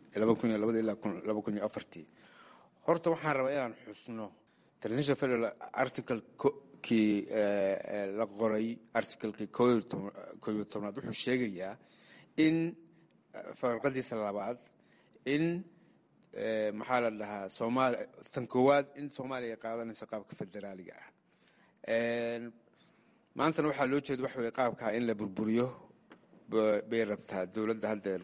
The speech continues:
een, eh, inay, eh, hawl u geliso. Guriga marka ugu horreysa waxaa laga dhisaa foundation-ka. Foundation-ka waxaa lagu dhisay federaal buu ahaa.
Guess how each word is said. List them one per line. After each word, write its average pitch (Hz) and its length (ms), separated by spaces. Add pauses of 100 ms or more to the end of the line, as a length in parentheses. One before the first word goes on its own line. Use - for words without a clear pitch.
(120)
een, 95 340 (240)
eh, - 400
inay, 113 260 (200)
eh, 101 360 (200)
hawl 120 180
u 113 240
geliso. 117 420 (840)
Guriga 170 220
marka 156 240
ugu 147 160
horreysa 123 260
waxaa 120 140
laga 123 140
dhisaa 117 260
foundation-ka. 107 640
Foundation-ka 120 640
waxaa 107 160
lagu 151 220
dhisay 151 340
federaal 113 440
buu 82 200
ahaa. 78 240